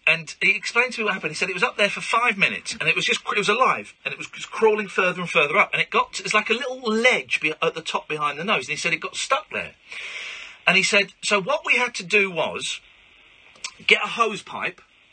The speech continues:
stick it up that nostril," and he said, he said to Fatima, he said, "Right,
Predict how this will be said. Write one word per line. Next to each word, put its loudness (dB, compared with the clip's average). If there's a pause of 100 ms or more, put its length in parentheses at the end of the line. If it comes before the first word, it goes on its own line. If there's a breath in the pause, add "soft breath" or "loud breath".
(460 soft breath)
stick 2
it -4
up 2
that 4
nostril," -6 (720 soft breath)
and 2
he 2
said, 0
he -2
said 0
to 2
Fatima, 2
he -4
said, -2
"Right, 4